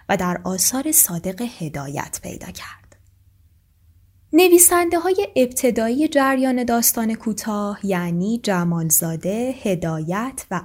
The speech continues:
علوی، فرم ادبی داستان کوتاه رو به جامعه شناسوندن و این فرم غربی رو با مقتضیات زبان فارسی هماهنگ کردن.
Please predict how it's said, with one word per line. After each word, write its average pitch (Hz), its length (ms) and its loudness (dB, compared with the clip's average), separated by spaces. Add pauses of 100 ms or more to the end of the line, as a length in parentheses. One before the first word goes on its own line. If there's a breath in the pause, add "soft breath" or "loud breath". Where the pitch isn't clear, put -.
علوی، 185 720 0 (300 loud breath)
فرم 392 500 2 (220)
ادبی 214 540 2
داستان 277 500 0
کوتاه 226 480 -4
رو 220 80 -2
به 196 140 -2
جامعه 170 480 -2
شناسوندن 220 960 0 (340 loud breath)
و 262 140 2
این 381 200 0
فرم 311 380 2
غربی 240 500 -2
رو 214 200 -2
با 196 160 0
مقتضیات 180 920 0
زبان 247 420 -2
فارسی 214 600 0
هماهنگ 156 600 -2
کردن. - 400 -14